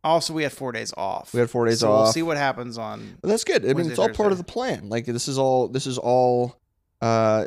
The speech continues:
Speaker 2: in, in line with the progression that we're planning for and hoping for, where we're
Speaker 1: Yeah.
Speaker 2: gonna gradually increase weight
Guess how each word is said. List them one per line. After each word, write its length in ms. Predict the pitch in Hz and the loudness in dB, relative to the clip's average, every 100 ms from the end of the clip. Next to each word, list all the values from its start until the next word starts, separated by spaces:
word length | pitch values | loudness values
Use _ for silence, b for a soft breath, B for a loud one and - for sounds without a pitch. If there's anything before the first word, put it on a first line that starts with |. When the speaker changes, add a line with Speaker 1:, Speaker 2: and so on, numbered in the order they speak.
| - | -2
Speaker 2:
in, 220 | 113 113 | -2 -2
in 280 | 120 117 117 | -2 0 2
line 500 | 117 117 120 120 120 | 2 4 4 2 0
with 180 | 120 - | -4 -2
the 100 | 110 | -4
progression 960 | - 113 117 113 113 135 123 123 120 | -4 -6 0 0 0 0 0 -2 0
that 200 | 117 - | 0 0
we're 160 | 113 110 | -2 -4
planning 460 | - 113 113 117 | -4 -2 -2 -4
for 220 | - 120 | -4 -2
and 80 | 117 | 0
hoping 340 | 123 131 135 120 | 0 0 -2 -4
for, 320 | 117 110 117 | -2 0 0
where 140 | 117 113 | 0 -2
we're 100 | 117 | -2
Speaker 1:
Yeah. 80 | |
Speaker 2:
gonna 100 | 110 | -4
gradually 680 | 107 107 95 110 113 113 113 | -4 -4 -2 -2 -2 0 0
increase 440 | 113 113 127 127 123 | -2 -4 -6 -4 -2
weight 400 | 120 131 202 | 2 2 0